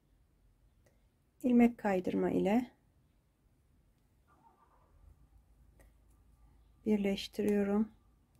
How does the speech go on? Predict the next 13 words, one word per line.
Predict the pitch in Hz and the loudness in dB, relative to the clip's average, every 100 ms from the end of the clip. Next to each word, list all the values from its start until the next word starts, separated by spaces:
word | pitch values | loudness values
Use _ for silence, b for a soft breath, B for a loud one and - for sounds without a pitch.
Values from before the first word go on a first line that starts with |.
| - _ _ _ _ _ _ _ _ _ _ _ - | -20 _ _ _ _ _ _ _ _ _ _ _ 0
Bir | 254 | 2
zincir | 220 202 190 185 | 4 2 0 -4
çektim. | - 226 214 - 202 | -2 0 0 -4 -4
Şimdi | 208 - 247 233 | -2 2 2 4
burada | 269 202 185 208 233 - _ - _ 208 | 4 4 4 2 0 -8 _ -20 _ 4
dört | 240 254 - | 8 8 6
tane | 208 196 233 | 0 2 2
sık | 233 226 220 | 0 -4 0
iğne | 202 190 | 0 2
örüyorum. | 185 175 175 185 | 2 2 2 0
Son | - 240 | 6 8
sıradayım. | 226 - 185 180 175 180 247 - - | 8 4 0 2 2 2 2 -4 -16
İki, | - - 196 208 | -10 -2 0 0